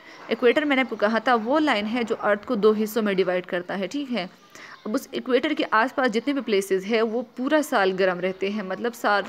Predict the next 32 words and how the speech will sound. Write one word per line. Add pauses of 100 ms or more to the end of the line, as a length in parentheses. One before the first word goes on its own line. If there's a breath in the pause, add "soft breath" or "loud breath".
(100)
के
बारह,
बारह
महीने
उसमें
गर्मी
होती
है,
वो
hot
places
हैं। (1200 loud breath)
फिर
question,
अ,
number
five (100)
है,
"Explain (420 loud breath)
what
globe
and
a
map
and, (100)
uh,
the
difference
between
them।" (460 loud breath)
अब
globe